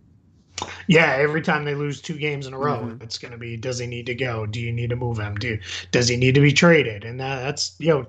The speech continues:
Speaker 1: not, not where you wanna be. You know, as a, you know, franchise, you, you do not wanna be in a position where you are, you know, having to deal with that, you know, yeah, all the time. So, so yeah, I think, um, you know, that, that's gonna be something to monitor here the rest of the way. I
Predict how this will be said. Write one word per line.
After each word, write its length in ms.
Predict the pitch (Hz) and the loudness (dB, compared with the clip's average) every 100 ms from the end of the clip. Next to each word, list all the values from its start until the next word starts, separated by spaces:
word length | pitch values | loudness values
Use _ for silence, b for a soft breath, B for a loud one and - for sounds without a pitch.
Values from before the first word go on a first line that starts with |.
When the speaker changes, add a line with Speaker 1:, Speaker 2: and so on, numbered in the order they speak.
| - | -2
Speaker 1:
not, 260 | 151 180 131 | 0 0 2
not 180 | 175 196 | 0 2
where 120 | 202 | 2
you 100 | 196 | 2
wanna 220 | 196 170 | 0 2
be. 260 | 185 - - B B B 135 | 0 -2 -10 B B B -4
You 100 | 139 | -2
know, 80 | |
as 380 | 127 127 127 135 | -2 -2 -4 -4
a, 260 | 127 123 120 | -2 -2 -4
you 140 | 127 | -4
know, 80 | 120 | -4
franchise, 560 | 113 123 131 127 107 120 | -2 -4 0 -2 -2 -4
you, 80 | |
you 260 | 117 123 127 | -6 -4 -4
do 20 | |
not 220 | 120 120 | -2 -2
wanna 180 | 131 147 | 2 4
be 140 | 143 135 | 4 2
in 80 | |
a 60 | 127 | 0
position 520 | 143 123 139 - 123 | 0 0 0 0 -2
where 360 | 120 120 127 - B B B | 0 2 0 -2 B B B
you 340 | 135 127 123 | 2 4 4
are, 380 | 120 123 123 120 | 4 4 4 4
you 120 | 123 | 2
know, 60 | 123 | 2
having 260 | 131 123 | 2 0
to 80 | 127 | -2
deal 240 | 120 123 123 | 0 0 2
with 140 | 120 | 2
that, 340 | 123 127 123 113 | 0 0 -2 -2
you 80 | |
know, 280 | 120 113 113 123 | -2 -4 -4 -6
yeah, 220 | 127 120 | -6 0
all 300 | 131 139 135 | 4 6 6
the 100 | 123 | 2
time. 480 | 143 139 135 110 110 | 2 0 0 -2 -4
So, 260 | 120 113 B B B | -4 -4 B B B
so 160 | 135 | -4
yeah, 460 | 127 143 143 127 156 | 0 2 2 0 0
I 160 | 147 | 0
think, 360 | 170 185 185 175 | 0 2 2 0
um, 380 | 156 147 135 120 _ | 0 0 -4 -10 _
you 100 | 151 | 0
know, 100 | 147 | 2
that, 200 | 123 139 | 0 -2
that's 220 | 135 139 - | -2 -4 -2
gonna 180 | 160 | -2
be 320 | 160 156 151 B B - | 0 0 -2 B B 0
something 360 | 151 147 175 | 2 4 6
to 80 | 165 | 6
monitor 560 | 143 151 170 175 185 175 | 6 6 6 6 4 2
here 340 | 170 185 196 | -2 -4 -4
the 100 | 160 | -6
rest 260 | 160 170 147 | -6 -8 -10
of 40 | |
the 60 | 143 | -8
way. 320 | 147 180 | -4 -2
I 80 | 175 | -2